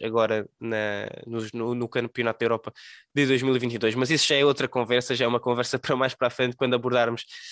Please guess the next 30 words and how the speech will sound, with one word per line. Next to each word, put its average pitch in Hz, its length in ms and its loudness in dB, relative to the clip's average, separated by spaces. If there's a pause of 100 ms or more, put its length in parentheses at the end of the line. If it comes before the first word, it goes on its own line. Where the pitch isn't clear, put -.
(160)
então 131 300 2
essa 143 220 0
convocatória 131 560 0
final 123 340 0
de - 260 -20
Portugal, 110 480 0
eh, 104 240 -6 (380)
antes 117 220 -2
de - 40 -20
partir 113 340 -4
para 113 280 2
o 113 100 0
Euro 117 160 4
dois 113 140 -4
mil 120 100 -2
e 117 60 -2
vinte 117 160 -6
e 117 60 -10
dois, 139 260 2
ainda 127 220 2
não 123 80 4
é 117 80 0
conhecida, 147 360 -4
ainda 117 140 -2
só 120 180 -2
é 113 60 2
con-, 113 240 -10
só 123 140 -4
são 139 180 -4
conhecidos 127 460 -4